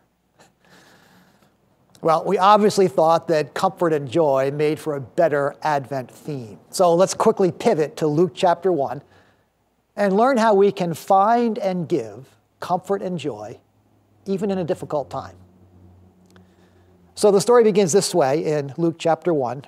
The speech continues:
verse thirty-nine. At that time, Mary got ready and hurried to a town in the hill country of Judea, where she entered Zechariah's home and greeted Elizabeth.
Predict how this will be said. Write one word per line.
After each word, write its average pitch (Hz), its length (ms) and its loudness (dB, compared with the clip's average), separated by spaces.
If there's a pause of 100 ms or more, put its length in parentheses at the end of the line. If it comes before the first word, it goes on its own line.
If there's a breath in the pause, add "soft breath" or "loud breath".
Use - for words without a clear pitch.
verse 139 200 -6
thirty-nine. 135 580 -6 (2000)
At 156 120 -2
that 190 200 2
time, 170 400 2
Mary 170 260 2
got 151 240 0
ready 151 400 2
and 143 120 -2
hurried 160 480 0
to 143 120 -4
a 131 40 -4
town 120 600 -6
in 147 100 -10
the 135 100 -6
hill 170 200 -2
country 131 480 -8
of 135 160 -6
Judea, 120 540 -10 (800)
where 170 140 0
she 175 220 0
entered 185 280 2
Zechariah's 156 640 2
home 147 360 -2
and 139 180 -8
greeted 143 340 -4
Elizabeth. 123 440 -6